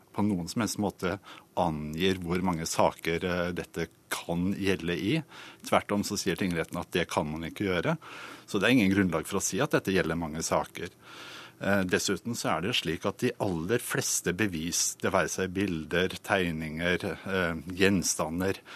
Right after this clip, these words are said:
er jo gjenstand for diskusjon i retten. Det er jo sånn at aktoratet har sin oppfatning,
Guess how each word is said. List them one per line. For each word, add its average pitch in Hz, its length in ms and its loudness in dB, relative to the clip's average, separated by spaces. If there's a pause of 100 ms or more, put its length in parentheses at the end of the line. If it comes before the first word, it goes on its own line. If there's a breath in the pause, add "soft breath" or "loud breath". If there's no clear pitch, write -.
(200 loud breath)
er 90 200 4
jo 101 320 2 (440)
gjenstand 110 720 0
for 104 220 2 (140)
diskusjon 120 880 0
i 123 140 0
retten. 113 400 -2 (680 loud breath)
Det 107 60 4
er 101 60 8
jo 101 180 2
sånn 104 100 4
at 104 120 -4 (100)
aktoratet 107 760 2
har 113 120 2
sin 90 320 0
oppfatning, 113 580 -4